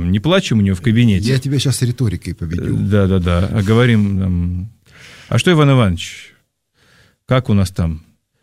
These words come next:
Speaker 1: перед выборами мартовскими-то, наверное, во всех подъездах свет будет гореть, как вы думаете? В нашем вот не горит".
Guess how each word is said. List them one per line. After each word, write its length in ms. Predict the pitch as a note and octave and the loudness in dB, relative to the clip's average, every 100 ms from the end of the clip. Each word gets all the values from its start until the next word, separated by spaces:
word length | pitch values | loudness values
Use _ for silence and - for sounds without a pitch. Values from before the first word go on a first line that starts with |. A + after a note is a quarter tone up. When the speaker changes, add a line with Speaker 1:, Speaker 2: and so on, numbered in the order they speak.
| _ _ - | _ _ -2
Speaker 1:
перед 200 | A#2 B2+ | 2 2
выборами 640 | C#3 A2 F#2+ F2 D#2+ D#2 _ - | 2 2 0 0 -2 -6 _ -14
мартовскими-то, 1120 | G2+ G#2 G2 - - F2+ E2 - F2 D#2+ D#2+ F2+ | -4 -2 -2 -6 -10 -6 -6 -4 -2 -2 -6 -4
наверное, 640 | G2 G2 G#2 F#2 F2 E2 | 0 2 2 2 0 0
во 200 | F2 D3 | -2 -4
всех 200 | F#3 F#3+ | -2 0
подъездах 340 | F#3 C#3 G2+ F2+ | 0 2 0 0
свет 200 | A2+ F#2 | -2 -2
будет 180 | F2 F2 | -2 -2
гореть, 260 | F2 E2+ | -2 -2
как 180 | G#2+ G2+ | -4 -4
вы 80 | G2 | -2
думаете? 260 | F2 F2 | -2 -2
В 20 | A2+ | -2
нашем 260 | C3+ E3 | 0 0
вот 120 | A#2+ | 0
не 80 | A2 | 0
горит". 380 | F#2 E2+ G#2 | 0 0 -2